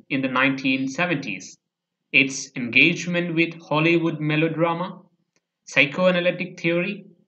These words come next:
and avant-garde film. In an extensive new introduction, Mulvey looks back at the origins of her groundbreaking article, Visual Pleasure and Narrative Cinema,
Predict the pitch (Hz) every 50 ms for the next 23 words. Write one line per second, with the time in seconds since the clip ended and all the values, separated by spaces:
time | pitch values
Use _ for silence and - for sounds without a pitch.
0 | _ _ _ _ - 147 151 156 151 139 120 123 156 175 180 156 170 165 160 156
1 | 156 - - - 131 113 101 98 95 - - - _ _ _ _ _ _ _ _
2 | _ _ _ _ _ _ _ _ _ - - 196 208 214 208 190 175 - - -
3 | - 208 214 220 214 208 - 220 214 214 220 214 214 - - 185 165 175 185 190
4 | 196 208 311 185 170 151 170 160 160 147 - - - - 120 107 104 107 113 -
5 | - - _ _ _ _ _ - 131 135 143 156 151 160 160 151 143 156 202 196
6 | - - - 151 147 131 110 101 104 - - - - - _ _ _ _ _ -
7 | 147 143 - - 165 151 156 170 165 - 214 214 214 214 214 - - - - -
8 | - - 180 170 170 - - 175 175 175 151 131 123 135 139 165 190 196 180 151
9 | 151 160 165 160 160 170 170 165 160 165 160 160 156 147 135 113 107 104 104 -
10 | - - _ _ _ _ _ _ - 127 135 - - - 220 202 - - 170 165
11 | 160 - - 170 160 160 160 - 156 143 139 135 127 127 127 135 156 175 175 180
12 | - 175 165 156 - 170 143 120 107 104 101 104 104 -